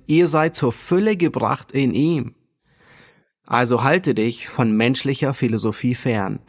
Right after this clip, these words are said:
denn sie hat zu geistlichen Angelegenheiten nichts zu sagen.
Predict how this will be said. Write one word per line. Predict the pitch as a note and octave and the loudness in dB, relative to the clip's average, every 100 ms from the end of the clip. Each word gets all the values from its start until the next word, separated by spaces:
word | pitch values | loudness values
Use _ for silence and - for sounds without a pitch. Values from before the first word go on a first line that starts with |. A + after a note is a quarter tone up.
| - - _ | -20 -20 _
denn | A#2+ A2+ | -2 0
sie | A2 A#2+ | 2 0
hat | A2+ B2 | 0 -4
zu | - G2+ | -4 -4
geistlichen | G#2 G2+ B2 - C3 C#3 A#2+ | -2 -2 -2 -4 -4 -2 -4
Angelegenheiten | B2+ C#3+ A2+ G#2+ G#2+ G#2+ G2 G2+ G2+ G2 F#2+ | -2 -2 -2 -2 -2 -2 -2 -4 -4 -4 -2
nichts | A2 A#2 - - - | -2 -4 -8 -14 -12
zu | - A2+ | -6 -6
sagen. | F#2+ G2+ A2 G#2+ - | -4 -4 -4 -6 -12